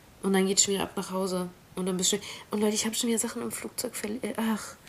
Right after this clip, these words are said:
Aber genau, das wollte ich eigentlich gar nicht erzählen, weil King of Cologne. Leute, ähm, das war dann richtig wild, weil dann war ja das erste Game, das released wurde,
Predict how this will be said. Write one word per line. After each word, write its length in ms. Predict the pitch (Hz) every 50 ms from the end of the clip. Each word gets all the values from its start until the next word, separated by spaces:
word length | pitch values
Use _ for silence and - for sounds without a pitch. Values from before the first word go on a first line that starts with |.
| - - - - - -
Aber 200 | - 240 262 262
genau, 300 | 262 277 277 294 294 285
das 140 | 262 262 262
wollte 120 | 294 269
ich 60 | 269 262
eigentlich 140 | 269 262 -
gar 80 | 285
nicht 100 | 269 254
erzählen, 400 | 262 254 - - 294 277 254 233
weil 340 | 220 262 269 269 254 226 226 - - - - - - - 226
King 220 | - 302 320 339 349
of 160 | 339 349 -
Cologne. 640 | - 285 285 294 311 330 349 359 330 277 220 196 196 - - - - - - - - - - - - - - - - - - - - - - - - - - - -
Leute, 540 | - 226 240 240 233 - 220 185 170 165 170 170 - - - - - - - - - 214
ähm, 300 | 208 220 214 214 214 208
das 220 | 214 208 - 220
war 240 | 226 233 247 247 240
dann 160 | 233 220 220
richtig 420 | 226 240 226 - - - - - - -
wild, 560 | - 190 185 208 240 240 226 220 - 196 190
weil 460 | 190 202 196 196 196 202 202 - - - - - - - - - - - -
dann 260 | 208 196 196 196 180
war 180 | 190 196 202 220
ja 120 | 233 226 220
das 240 | 214 208 - - - - - - - -
erste 420 | - - 196 214 226 - - - 220 190 - -
Game, 340 | 202 202 202 220 233 226
das 220 | 214 220 214 - -
released 400 | 214 196 196 214 226 220 - -
wurde, 340 | 214 208 202 196 - -